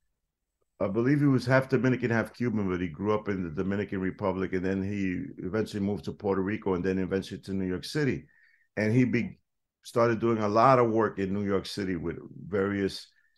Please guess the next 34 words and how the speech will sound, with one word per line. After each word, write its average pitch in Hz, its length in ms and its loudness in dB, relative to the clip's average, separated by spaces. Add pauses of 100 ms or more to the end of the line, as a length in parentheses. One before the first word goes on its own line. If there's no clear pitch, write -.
(420)
mainstream 107 680 -2
jazz 98 380 2
artists 85 320 -2
as 85 160 -6
a - 40 -6
percussionist. 92 580 -4
So - 120 -4
I 107 100 4
got 120 160 4
a 120 60 4
pho-, - 380 0
somehow 139 340 6
he 127 100 8
got 110 200 4
my 107 100 4
phone 107 320 -2
number. 85 300 -4 (580)
And 107 140 2
in 113 100 2
those 120 300 6
days, 107 560 2 (760)
in 101 100 0
the 98 120 0
dormitory 117 580 4
at 87 160 0
Berkeley, 104 500 2 (600)
there 104 140 0
was 98 160 -2
just 107 180 -6
a 98 80 2
phone 101 560 2 (460)
in 98 160 -2
the 95 120 2
hallway, 104 600 2